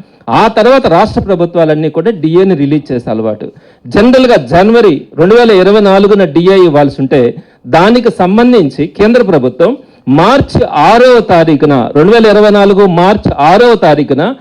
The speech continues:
ఆ డిఏని అనౌన్స్ చేసింది. అంటే కేంద్ర ప్రభుత్వం మార్చి ఆరున డిఏ రిలీజ్ చేసిన తర్వాత దాని తర్వాతనే రాష్ట్ర ప్రభుత్వాలు డిఏని అనౌన్స్ చేయాల్సి వస్తది. వెంటనే మార్చి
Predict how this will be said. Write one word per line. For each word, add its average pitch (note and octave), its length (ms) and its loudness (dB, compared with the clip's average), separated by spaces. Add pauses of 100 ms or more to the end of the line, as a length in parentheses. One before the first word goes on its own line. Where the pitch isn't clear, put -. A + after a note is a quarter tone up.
(180)
ఆ D3+ 180 2
డిఏని E3 500 0
అనౌన్స్ B2+ 400 -6
చేసింది. G#2 460 -12 (200)
అంటే G#3 220 0
కేంద్ర B3+ 340 2
ప్రభుత్వం A3+ 480 0
మార్చి A3 400 0
ఆరున A#3 460 4
డిఏ G3 300 2
రిలీజ్ F#3 360 0
చేసిన C3 220 -2
తర్వాత A#2+ 380 -4 (960)
దాని F3+ 200 2 (100)
తర్వాతనే B3+ 380 2 (100)
రాష్ట్ర - 260 -2
ప్రభుత్వాలు E3 500 -2 (360)
డిఏని G3 340 2
అనౌన్స్ C3 280 -2
చేయాల్సి A2 280 -6
వస్తది. G#2+ 300 -10 (360)
వెంటనే C4 380 2 (140)
మార్చి A3+ 280 0